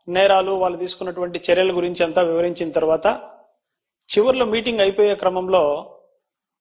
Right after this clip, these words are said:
ఒక ప్రశ్న విలేకరులు అడగడం జరిగింది. "సార్, ముద్దాయిలను ఎందుకు రోడ్ల మీద నడిపిస్తూ తీసుకెళ్తున్నారు,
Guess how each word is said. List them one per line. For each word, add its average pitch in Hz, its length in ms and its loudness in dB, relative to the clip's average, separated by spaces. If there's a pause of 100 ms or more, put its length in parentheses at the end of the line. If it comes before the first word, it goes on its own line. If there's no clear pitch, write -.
(160)
ఒక 185 260 2
ప్రశ్న 185 540 0 (260)
విలేకరులు 190 540 2
అడగడం 165 320 0
జరిగింది. 131 420 -10 (760)
"సార్, 208 340 2 (1300)
ముద్దాయిలను 202 840 2
ఎందుకు 214 460 -2
రోడ్ల 214 240 2
మీద 226 180 -2
నడిపిస్తూ 190 520 -2
తీసుకెళ్తున్నారు, 185 1120 -2